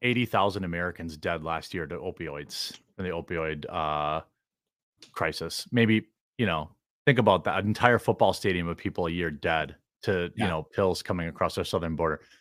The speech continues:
Speaker 1: I'm worried about that. <laughs> Like, that's
Speaker 2: Yeah. And, and,
Speaker 1: the,
Speaker 2: like, there,
Speaker 1: um,
Speaker 2: there's, like, so it's, it's just such a complicated fucking thing. And obviously there's some things that aren't complicated about it. I-, if Israel got every nuclear weapon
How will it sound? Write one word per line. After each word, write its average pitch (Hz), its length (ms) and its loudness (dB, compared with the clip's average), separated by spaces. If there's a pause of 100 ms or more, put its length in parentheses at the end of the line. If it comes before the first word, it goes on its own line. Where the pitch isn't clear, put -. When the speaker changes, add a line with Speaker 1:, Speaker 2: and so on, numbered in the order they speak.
(160)
Speaker 1:
I'm 151 120 10
worried 147 180 12
about 101 220 8
that. 85 260 4 (460)
<laughs> 185 220 4
Like, 147 140 8
that's 131 140 8
Speaker 2:
Yeah. 98 140 4 (500)
And, 226 160 6
and, - 100 8
Speaker 1:
the, - 40 10
Speaker 2:
like, 254 200 10
there, 127 100 8
Speaker 1:
um, - 100 -6 (140)
Speaker 2:
there's, 233 220 4
like, 262 140 2
so - 260 4
it's, 151 300 4
it's - 220 4
just 240 180 -4
such 196 180 2
a 131 60 0
complicated 117 840 0 (260)
fucking 120 360 2
thing. 113 460 2 (140)
And 143 200 6
obviously 170 440 10
there's 127 120 6
some 151 120 4
things 135 140 4
that - 120 0
aren't 117 180 2
complicated 92 520 -6
about 87 220 -8
it. 101 120 -6 (720)
I-, 151 140 8
if 139 160 4
Israel 180 340 8
got 156 240 6
every 147 240 6
nuclear 123 420 0
weapon 110 540 -2